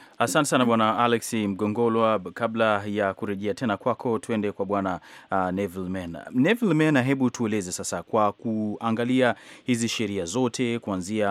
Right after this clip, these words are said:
ya magazeti ya mwaka elfu moja mia tisa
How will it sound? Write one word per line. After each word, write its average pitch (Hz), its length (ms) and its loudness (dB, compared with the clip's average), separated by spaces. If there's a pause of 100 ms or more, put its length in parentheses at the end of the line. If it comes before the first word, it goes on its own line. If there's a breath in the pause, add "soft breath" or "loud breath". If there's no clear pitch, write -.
(140)
ya 87 200 -6
magazeti 113 1000 -4
ya 85 240 -8
mwaka 92 280 -6
elfu 90 180 -10
moja 92 220 -6
mia 90 120 -6
tisa 98 340 -6